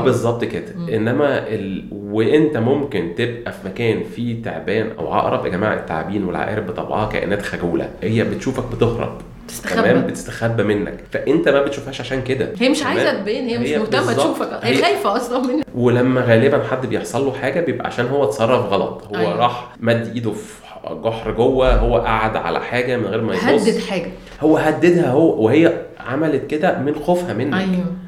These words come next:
Speaker 1: غير كده وكده يا جماعة، زي احنا بنقول بجد مفيش خطورة من التواجد في الصحاري تمامًا، مادام بتاخد حذرك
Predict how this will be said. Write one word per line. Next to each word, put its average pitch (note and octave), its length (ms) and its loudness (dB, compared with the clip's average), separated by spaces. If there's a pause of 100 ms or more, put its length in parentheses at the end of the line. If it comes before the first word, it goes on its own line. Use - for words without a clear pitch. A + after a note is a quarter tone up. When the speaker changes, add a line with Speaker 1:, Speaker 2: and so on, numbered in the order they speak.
Speaker 1:
غير C3 160 0
كده C#3+ 240 0
وكده B2+ 220 0
يا B2+ 60 0
جماعة، D3+ 360 -2 (320)
زي G#2 400 -4
احنا - 180 -4
بنقول C3+ 280 -4 (200)
بجد A2+ 400 0
مفيش G#2+ 500 -6
خطورة A2 380 -2
من F#2 140 -4
التواجد A2+ 380 -2
في A2+ 80 -6
الصحاري C3+ 760 -2
تمامًا، A#2 580 0 (120)
مادام G#2 600 2
بتاخد A2+ 380 0 (260)
حذرك A2 520 -6